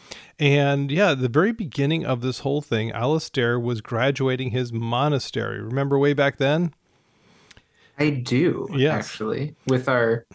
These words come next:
Speaker 2: terrible audio quality, the two or even one microphones in the middle of the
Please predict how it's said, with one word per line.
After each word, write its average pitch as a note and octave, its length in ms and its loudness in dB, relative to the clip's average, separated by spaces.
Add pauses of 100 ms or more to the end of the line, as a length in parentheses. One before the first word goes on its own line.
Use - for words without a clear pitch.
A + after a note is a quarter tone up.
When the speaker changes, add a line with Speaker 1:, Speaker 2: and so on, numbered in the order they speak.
Speaker 2:
terrible C3 540 2
audio A#2+ 380 0
quality, A#2+ 840 -4
the G#2+ 280 -6 (480)
two C3+ 540 -4
or A#2+ 300 -2
even B2+ 460 -4
one A#2+ 380 -2
microphones A#2+ 760 -6
in A#2+ 100 -14
the A#2 100 -8
middle A2+ 260 -2
of A#2+ 100 2
the A#2 120 6